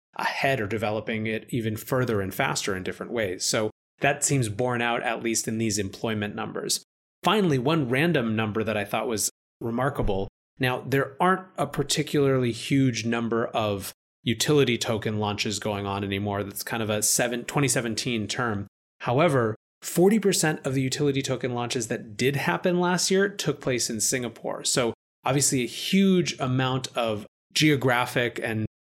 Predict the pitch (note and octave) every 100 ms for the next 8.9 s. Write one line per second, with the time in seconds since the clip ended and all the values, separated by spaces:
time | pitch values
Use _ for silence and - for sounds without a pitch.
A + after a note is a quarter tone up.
0 | - C#3 C3 A#2+ C#3 - C3+ A2 A2+ B2+
1 | A#2+ A#2 - A#2+ G2+ G2 G2+ - - C#3
2 | C#3 C3 C#3 A2+ - B2+ B2 A#2 A2+ B2
3 | G#2+ - - B2+ A#2+ - G#2 G#2 A2 A2+
4 | - B2+ B2 - A#2 A2+ A2 A2+ A#2 A2
5 | - A2+ A2 - G#2+ G#2+ A2+ A2+ A2+ -
6 | _ _ _ G2 G#2+ D3 C#3+ A#2+ G#2+ G#2+
7 | G#2 G2 - - G#2+ G2 G#2 - A#2 G#2+
8 | G#2+ G2 F#2+ F#2+ G#2 A2+ G2+ - -